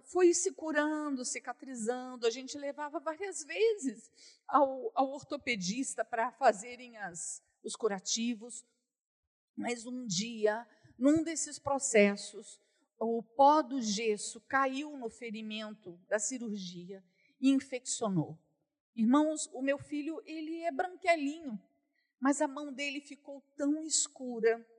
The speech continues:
tão escura como esse microfone. E eu fiquei desesperada e liguei pro médico e o médico disse, "Traga pra cá urgente."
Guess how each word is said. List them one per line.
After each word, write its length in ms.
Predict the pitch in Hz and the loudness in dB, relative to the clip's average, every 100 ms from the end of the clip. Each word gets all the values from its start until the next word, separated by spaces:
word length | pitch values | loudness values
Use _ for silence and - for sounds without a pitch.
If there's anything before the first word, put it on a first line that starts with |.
| - | 4
tão 320 | 311 349 381 | 8 8 6
escura 600 | 339 - - 262 269 269 | -6 -8 -10 -12 -2 -2
como 560 | 269 277 285 294 302 294 | -2 -8 -10 -6 -6 -4
esse 260 | 277 - | -6 -8
microfone. 720 | 240 226 220 190 - 165 165 165 _ _ _ _ - | -10 -8 -6 -6 -4 -4 -4 -8 _ _ _ _ 2
E 100 | 247 | 6
eu 100 | 339 | 6
fiquei 360 | - 277 320 | 2 -10 -6
desesperada 1000 | 262 269 285 277 - 240 214 214 196 202 - _ _ _ | -6 -6 -8 -8 -4 -4 -4 -8 -12 -16 -20 _ _ _
e 100 | 247 | -2
liguei 280 | 247 233 294 | 0 2 -2
pro 160 | - 269 | -4 -12
médico 560 | 254 277 285 277 - | -10 -8 -8 -8 -10
e 100 | 262 | -10
o 40 | 269 | -8
médico 440 | 262 269 - 277 | 0 0 -2 -12
disse, 340 | 220 269 - - | -10 -8 -8 -10
"Traga 480 | - 277 277 277 302 | -6 -4 -4 -6 -10
pra 220 | - 302 | -10 -14
cá 180 | - 302 | -12 -4
urgente." 1000 | 330 262 240 269 403 453 277 - - | -2 0 -2 4 4 4 -4 -6 -6